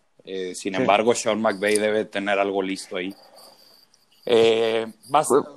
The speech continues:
Speaker 1: va a estar bueno, sí me inclinaría, digo, falta mucho, ¿verdad? Pero sí me inclinaría igual por un juego de bajo puntaje dominado por las defensas, porque también está lo de Tom Brady, Tom Brady, Aaron Donald.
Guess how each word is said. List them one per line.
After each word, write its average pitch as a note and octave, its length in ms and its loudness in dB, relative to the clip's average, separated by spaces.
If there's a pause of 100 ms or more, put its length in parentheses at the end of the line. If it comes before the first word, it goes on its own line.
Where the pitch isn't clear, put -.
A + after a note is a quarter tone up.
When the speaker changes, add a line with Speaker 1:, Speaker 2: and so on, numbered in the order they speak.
Speaker 1:
va E3+ 60 0
a F3 40 0
estar G3 220 -2
bueno, D3 240 -8
sí D3+ 160 -16
me D#3+ 100 -12
inclinaría, D#3 540 -6
digo, G3 140 -4
falta F#3 280 -2
mucho, C#3 300 -14
¿verdad? G#2+ 300 -6
Pero A2+ 160 -10
sí B2+ 160 -14
me C3 80 -10
inclinaría A#2 520 -6
igual A2 320 -2
por A2+ 140 -6
un G#2+ 80 -16
juego G#2+ 540 -6 (280)
de F#2+ 200 -10
bajo G#2 340 -4
puntaje G#2+ 580 -8
dominado G2 500 -8
por G2 200 -10
las F2+ 200 -8
defensas, G2+ 500 -6
porque F#2+ 380 -8
también G2 360 -6
está - 240 -2
lo A#2+ 140 0
de A2 80 0
Tom G#2+ 260 -4
Brady, G2+ 460 -2 (720)
Tom A2 200 4
Brady, A#2 340 4
Aaron A2+ 280 0
Donald. A2 240 -6